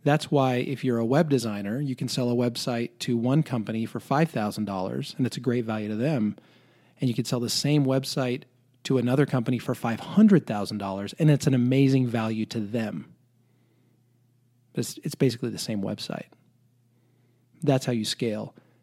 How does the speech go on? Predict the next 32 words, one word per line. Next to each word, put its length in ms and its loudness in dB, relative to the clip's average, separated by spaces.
as 140 -4
a 80 -2
solo 540 0
operating 640 -4
service 280 -4
provider. 500 -8
And 140 6
one 80 10
of 60 8
these 120 2
days, 200 4
I 80 2
need 180 6
to 80 4
do 100 6
an 60 4
episode 400 0
of, 140 -4
about 280 -2
why 460 2
I 100 -6
think 400 -6
that 220 -4
committing 360 6
fully 380 4
to 120 2
that, 380 0
committing 320 6
fully 420 6
to 140 0
be 200 4
a, 280 0